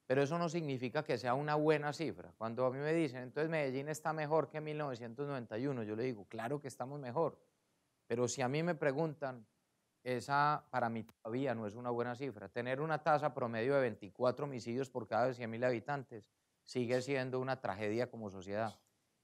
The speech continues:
Y definitivamente la única cifra aceptable en términos de homicidios es cero.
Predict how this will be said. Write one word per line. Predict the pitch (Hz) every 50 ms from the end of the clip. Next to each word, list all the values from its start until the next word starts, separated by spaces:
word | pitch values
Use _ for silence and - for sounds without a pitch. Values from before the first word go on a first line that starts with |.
| _ _ _
Y | - 127
definitivamente | 127 117 135 131 120 - 139 143 160 165 160 147 - 165
la | 156 139 131
única | 135 135 139 156 156 151 - 151 139 127 127 - - -
cifra | - - - 151 143 - - 160 156 160 156 - -
aceptable | 127 110 - 117 98 - - 156 151 147 123 101 87 87 _ _ _ _ _ _ _ _ _
en | 117 117 113 110
términos | 135 131 131 147 156 147 139
de | 135
homicidios | 131 127 120 110 101 151 151 151 147 143 139 135 - -
es | - 113 104 -
cero. | - 143 120 98 85